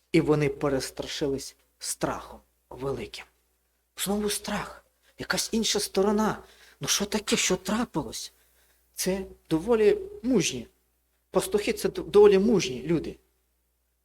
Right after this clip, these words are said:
Це, це не легка праця. І в той час ось ці с-, безстрашні люди, які повинні були захищати отару від вовків,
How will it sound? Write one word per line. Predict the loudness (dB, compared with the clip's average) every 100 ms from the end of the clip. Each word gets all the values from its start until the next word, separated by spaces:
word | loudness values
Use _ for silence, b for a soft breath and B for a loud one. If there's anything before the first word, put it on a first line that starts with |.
| -12
Це, | 0 4 6 8 6 4 -2 B B B B B B B
це | 6
не | 8
легка | 10 6 6 4
праця. | 6 8 6 6 -10 -12 _ _ _ _ _ _ _ _ _ _ _ _ _ _ _ _ _ _
І | -4 -2 -2
в | -2
той | -4
час | -2 -2 -2 -6 -12 -16 _ _ _ _ _ -16
ось | -12
ці | -8
с-, | -8 -8 -6
безстрашні | -2 -2 0 0 0 0
люди, | 0 0 -2 -12 _ _ _ _
які | -14 -12
повинні | -8 -2 2 2
були | 2 0
захищати | 0 -4 -4 -2 0 0
отару | -2 -4 -6 -6 -12 _ -14
від | -12
вовків, | -6 -8 -8 -6 -2 -2 -4 -8